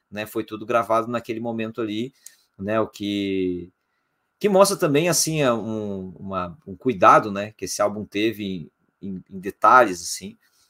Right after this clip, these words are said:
que eu acho muito bacana também. Mas, enfim, isso não, não é que muda alguma coisa na música, mas muda talvez a experiência do ouvinte quando ele vai prestar atenção nesse, nesse detalhe.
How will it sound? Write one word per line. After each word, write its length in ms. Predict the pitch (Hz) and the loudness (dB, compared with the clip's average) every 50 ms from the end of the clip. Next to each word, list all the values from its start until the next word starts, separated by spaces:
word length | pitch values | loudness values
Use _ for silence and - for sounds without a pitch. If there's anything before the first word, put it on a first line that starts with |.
| _ _ | _ _
que 120 | _ - 101 | _ -4 2
eu 100 | 101 104 | 4 4
acho 400 | 107 107 - - 117 110 107 104 | 4 2 0 -6 -4 -4 -2 -4
muito 240 | 104 110 113 - - | -4 -8 -10 0 0
bacana 340 | 120 110 - - 113 117 | 0 0 2 -2 -6 -6
também. 240 | 113 - 120 104 95 | -4 -6 -6 -6 -6
Mas, 200 | 92 107 147 180 | -6 -6 -6 -8
enfim, 340 | 170 - - 107 95 92 92 | -8 -6 -6 -6 -4 -4 -4
isso 260 | 101 117 - - 151 | -4 -6 -6 -4 -4
não, 220 | 143 135 127 110 - _ _ _ _ | -2 -2 -2 -2 -6 _ _ _ _
não 100 | - 127 | 4 4
é 40 | 143 | 4
que 160 | - - 165 | 6 6 4
muda 340 | 151 139 139 151 170 165 160 | 6 8 8 8 8 10 8
alguma 260 | 156 139 143 156 156 | 8 8 6 4 4
coisa 300 | 147 - - 139 135 135 | 4 6 4 4 4 6
na 100 | 143 147 147 | 2 2 2
música, 420 | 156 170 165 135 - - - 92 | 2 2 2 2 0 -2 -8 -2
mas 240 | 92 101 104 98 87 | 0 2 2 2 0
muda 240 | 104 117 120 127 123 | -4 -2 -2 -2 0
talvez 260 | 127 117 107 120 127 | -2 -2 0 0 0
a 20 | |
experiência 520 | 123 - - - 123 120 123 127 - 143 131 | 0 0 0 0 2 2 2 0 -2 -4 -2
do 160 | 123 127 127 | 0 2 2
ouvinte 340 | 123 113 - 123 127 - - | 2 2 0 -6 -10 -10 -8
quando 160 | - 127 127 | -8 -2 0
ele 100 | 127 123 | 0 0
vai 380 | - 123 117 113 120 131 135 - _ _ _ _ _ | 2 4 4 6 6 4 2 -4 _ _ _ _ _
prestar 280 | 127 131 - - 135 | 2 2 4 4 2
atenção 480 | 139 - 143 135 123 - - 123 120 127 | 2 2 0 -2 -2 -2 -2 -2 -2 -2
nesse, 500 | 131 131 127 - - 127 127 123 123 - _ _ _ _ _ _ _ | -2 -4 -4 -4 -4 -2 -4 -4 -4 -8 _ _ _ _ _ _ _
nesse 640 | 117 117 117 110 - - 127 120 120 120 117 117 113 | -6 -4 -4 -4 -4 -4 -2 -2 -2 0 -2 -2 -4
detalhe. 440 | 117 113 - - 104 95 90 87 | -4 -4 0 2 2 2 2 -2